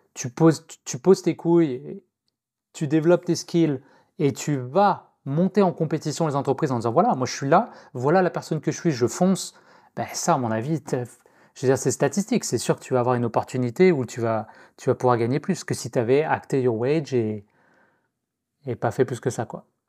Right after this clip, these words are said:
Et après, encore une fois, je suis d'accord, ouvre la porte aux investissements, tant mieux la crypto, tant mieux tout ce que tu veux. Mais, euh,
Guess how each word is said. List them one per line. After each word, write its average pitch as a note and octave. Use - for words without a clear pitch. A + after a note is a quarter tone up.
Et B2
après, A#2
encore E3
une C#3+
fois, F3+
je G#2+
suis -
d'accord, C#3
ouvre C#3+
la C3+
porte C3
aux B2+
investissements, E3+
tant B2+
mieux B2+
la B2
crypto, D#3
tant B2+
mieux A#2+
tout B2
ce -
que C#3+
tu F#3+
veux. G#3
Mais, A2+
euh, G#2